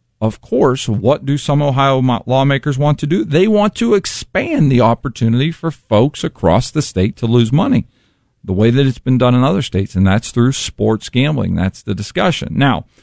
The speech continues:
we should know through the history of gambling when we study the economics of it, and again, this is strictly a numbers and an economic argument,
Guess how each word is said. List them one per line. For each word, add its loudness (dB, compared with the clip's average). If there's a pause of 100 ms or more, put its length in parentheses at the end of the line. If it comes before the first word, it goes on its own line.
(180)
we 0
should 0
know 0
through -6
the 0
history 0
of -2
gambling 0
when 0
we -2
study -2
the -2
economics -4
of -4
it, -4
and 0
again, 2
this -2
is -4
strictly -2
a 2
numbers 2
and 2
an 0
economic -4
argument, -2